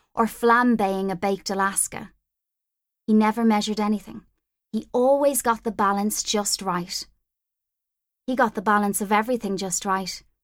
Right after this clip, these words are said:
He was a food and travel writer. He loved going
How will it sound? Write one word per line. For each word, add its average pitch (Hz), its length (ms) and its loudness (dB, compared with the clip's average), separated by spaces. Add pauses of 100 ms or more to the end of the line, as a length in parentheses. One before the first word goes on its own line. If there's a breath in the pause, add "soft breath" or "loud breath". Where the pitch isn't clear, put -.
(680)
He 254 80 2
was 226 120 0
a 233 80 -2
food 285 300 -2
and 285 100 0
travel 214 380 0
writer. 185 460 -6 (420)
He 240 100 2
loved 240 400 4
going 220 300 2